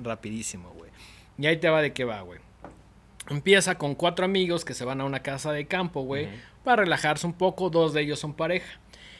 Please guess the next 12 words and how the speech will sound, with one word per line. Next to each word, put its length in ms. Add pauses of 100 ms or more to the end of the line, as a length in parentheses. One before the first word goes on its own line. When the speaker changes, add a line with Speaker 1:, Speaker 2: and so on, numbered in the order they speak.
(140)
Speaker 1:
Entonces 500
vemos 560 (140)
que 260
antes 260
de 80
que 120
se 100
vayan, 380
la 80
morra 340
como 220
que 480